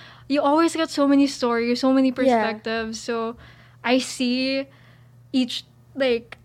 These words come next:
Speaker 1: each day in a new light being friends with you guys. So
Speaker 2: Yeah.
Speaker 1: this is why, guys, be friends with international
Speaker 2: <laughs>
Speaker 1: students.
Speaker 2: I feel the same way.
Speaker 1: <laughs>
Speaker 2: Also, it's nice to have people who have complexity of thoughts.
Speaker 1: Oh, yeah.
Speaker 2: Because, you know, you've embraced two different cultures,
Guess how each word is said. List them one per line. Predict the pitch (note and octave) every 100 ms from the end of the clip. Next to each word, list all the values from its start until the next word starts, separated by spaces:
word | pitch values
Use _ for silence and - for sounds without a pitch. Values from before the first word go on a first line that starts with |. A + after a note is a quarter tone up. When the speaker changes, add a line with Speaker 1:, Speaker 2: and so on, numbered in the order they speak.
| C#4+
Speaker 1:
each | C4 -
day | B3 B3
in | B3
a | B3
new | A#3+ A#3 A3+
light | G#3 G#3 C4+ - B3
being | B3 A#3+
friends | A#3 A3+ A#3
with | B3
you | B3+
guys. | C4 C4+ C4+ C4+
So | - B3 A#3+
Speaker 2:
Yeah. | A#3 G3+ G3+ - - -
Speaker 1:
this | A#3
is | A#3+
why, | A#3 A3+ A3
guys, | A3 G#3 A3
be | - A#3
friends | A#3+ A#3+ A#3+
with | A#3
international | A#3 A#3+ A3+ G#3 A#3 A#3 G3+
Speaker 2:
<laughs> |
Speaker 1:
students. | G#3+ A3+ A3+ B3+ C#4 D4 -
Speaker 2:
I | B3
feel | C#4 D#4+
the | D#4+
same | E4+ C4
way. | A#3+ G#3 - -
Speaker 1:
<laughs> | - - -
Speaker 2:
Also, | C4 C4+ D#4 D#4+
it's | A#3 A#3+
nice | A#3+ C#4 D4+
to | D4
have | C4 B3+ A#3
people | A#3+ A3+ A#3 A#3
who | A#3
have | A3+ - A3 G#3+ G#3 - - - -
complexity | G#3+ G#3 A3 G#3 - A#3 A#3
of | A3
thoughts. | F#3+ F#3 B3+ - - - - -
Speaker 1:
Oh, | C4
yeah. | A#3 G#3+ C3 - -
Speaker 2:
Because, | A#3+ A#3 A3+ - -
you | A#3+ A#3+
know, | A3+
you've | A3+ A3
embraced | A#3 A3 A3 A3 G#3 -
two | - A3+
different | A3 A3 G#3+
cultures, | F#3+ G3 G3+ - B3+ C#4+ D4